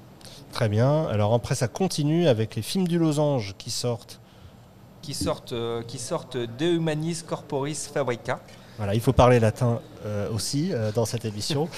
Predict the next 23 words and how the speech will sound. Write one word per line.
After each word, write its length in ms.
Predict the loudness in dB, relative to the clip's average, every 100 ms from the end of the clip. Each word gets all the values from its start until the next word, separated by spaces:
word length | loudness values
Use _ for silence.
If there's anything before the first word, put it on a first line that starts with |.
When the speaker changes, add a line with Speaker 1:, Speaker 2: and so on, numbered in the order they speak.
| -12 -10
Speaker 2:
<laughs> 260 | -10 -10 -8
Speaker 1:
Puis, 440 | -2 2 2 0 0
euh, 120 | 2
Speaker 2:
Réseau 280 | 4 2 0
Film 260 | -4 -8
qui 120 | -8
sortira 420 | -8 -8 -6 -4 -2
Grand 200 | 0 2
Marin, 440 | 4 4 2 0
Le 160 | -2 -2
Pacte 400 | -2 -2 -4 -12
qui 160 | -12
sortira 460 | -8 -8 -6 -4 -4
un 80 | -4
film 240 | -6 -10
italien, 400 | -6 -4 -2 -2
L'Envol, 440 | 0 0 -2 -6
encore 260 | -8 -12 -14
un. 840 | -14 -16 -20 -20 -20 -20 -20 -12 -4
Euh, 400 | 0 0 -2 -4
mais 180 | -4 -4
également 300 | -2 -2 -2
Star, 240 | -6 -6